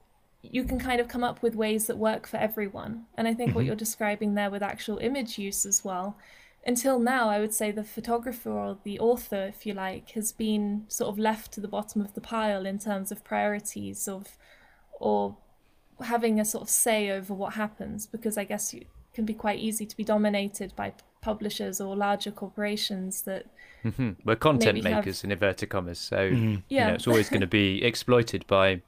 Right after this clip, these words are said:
Speaker 2: middlemen or, or, you know, kind of companies that you seek to monetize that.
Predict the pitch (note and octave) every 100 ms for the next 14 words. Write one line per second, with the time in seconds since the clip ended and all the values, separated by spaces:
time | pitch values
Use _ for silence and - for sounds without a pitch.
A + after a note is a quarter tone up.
0 | _ - G#2+ G#2 F#2 G2 F#2 F#2 F#2 F#2
1 | G2 G#2 F2 E2+ G2 F2+ G#2 G2 F#2+ F2+
2 | F#2 - _ _ - - - - - _
3 | A2 A2 - - B2 - G#2 G#2+ G#2+ -
4 | E2+ E2 - -